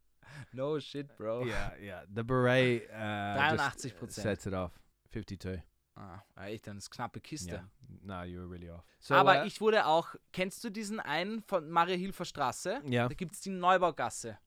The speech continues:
Speaker 2: Y-,
Speaker 1: Und
Speaker 2: yes.
Speaker 1: da ist au-,
Speaker 2: <laughs> Are you going to go through all the streets now <laughs> in, in the seventh district? I live in the seventh, and I'm gonna take you on a tour of the
Speaker 1: Yeah.
Speaker 2: seventh district.
Speaker 1: Hey, my name
Speaker 2: After
Speaker 1: is
Speaker 2: the no-
Speaker 1: Gabriel. <laughs> I'm here from Vienna.
Speaker 2: That's a
Speaker 1: And
Speaker 2: podcast.
Speaker 1: come and join me.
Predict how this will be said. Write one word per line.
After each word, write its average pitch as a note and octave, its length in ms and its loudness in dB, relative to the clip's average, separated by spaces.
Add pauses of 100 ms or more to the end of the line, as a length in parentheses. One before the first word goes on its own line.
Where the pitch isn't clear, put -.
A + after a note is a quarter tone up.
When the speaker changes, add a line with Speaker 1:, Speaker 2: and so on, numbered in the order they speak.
(220)
Speaker 2:
Y-, B2+ 80 -6 (160)
Speaker 1:
Und A#2+ 60 -6
Speaker 2:
yes. A#2+ 180 6
Speaker 1:
da E3+ 200 8
ist - 280 0
au-, D#3 200 4
Speaker 2:
<laughs> - 300 -6 (640)
Are B2+ 40 0
you C3+ 80 2
going D3+ 200 8
to D#3 80 4
go D3 200 8
through D3 200 2
all B2 180 2
the D3+ 100 4
streets C#3+ 420 0
now D#3+ 200 2 (160)
<laughs> - 140 -16
in, B2+ 100 -4 (200)
in D3 180 0
the C3+ 100 2
seventh C#3+ 340 0
district? C3+ 540 -2 (420)
I F#3+ 180 10
live C#3+ 200 8
in D3+ 80 6
the E3 100 4
seventh, F3+ 460 6
and D3 120 2
I'm E3+ 80 4
gonna E3 160 4
take C3 260 0
you C3 80 2
on C3 80 4
a A#2 60 4
tour B2 260 2
of A2+ 60 2
the E3 60 4
Speaker 1:
Yeah. E3+ 120 6
Speaker 2:
seventh B2 260 4
district. D#3 500 2
Speaker 1:
Hey, C4 100 10
my F#3+ 220 4
name D4+ 180 8
Speaker 2:
After D4 300 12
Speaker 1:
is G3 80 10
Speaker 2:
the G#3+ 60 10
no- E3 120 10
Speaker 1:
Gabriel. C4 300 10
<laughs> - 1600 -4
I'm C#4+ 180 6
here D#4 140 -2
from B3 320 0
Vienna. A3 500 4
Speaker 2:
That's F#3+ 220 4
a - 20 4
Speaker 1:
And C#4+ 80 -2
Speaker 2:
podcast. B2+ 460 2
Speaker 1:
come A3 240 6
and A#3+ 180 4
join F#3+ 300 6
me. A3+ 140 0